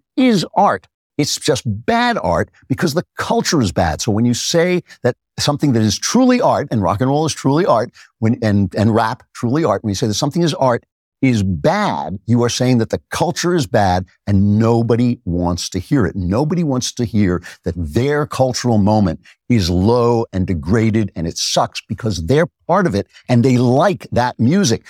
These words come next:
So you, you know, that's, that's how you get to be called, what, what did Vanity Fair call me? An old crank. That's, that's,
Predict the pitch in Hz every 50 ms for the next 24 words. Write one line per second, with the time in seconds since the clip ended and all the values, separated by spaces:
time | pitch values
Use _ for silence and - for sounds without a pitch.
0 | - - - - 147 135 131 139 - - 151 147 147 143 143 131 160 165 180 220
1 | 139 151 170 - - 185 190 165 165 - - 135 147 143 - 151 143 127 127 139
2 | 135 127 135 139 135 127 101 - - 113 107 101 101 92 85 92 - - 90 82
3 | - 101 90 87 90 101 117 123 131 - - - - 110 107 85 71 - 95 92
4 | 101 98 - 123 - 110 117 127 -